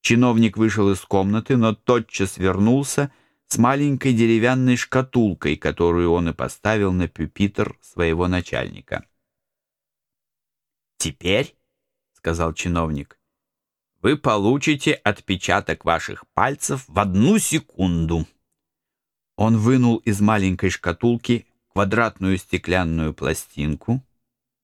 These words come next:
маленькую трубочку густых чернил, резиновый валик и несколько белоснежных карточек.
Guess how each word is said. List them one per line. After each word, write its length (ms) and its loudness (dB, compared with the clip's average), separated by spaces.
маленькую 680 2
трубочку 640 0
густых 520 -2
чернил, 680 -2
резиновый 680 2
валик 640 -4
и 100 6
несколько 640 2
белоснежных 840 0
карточек. 800 -12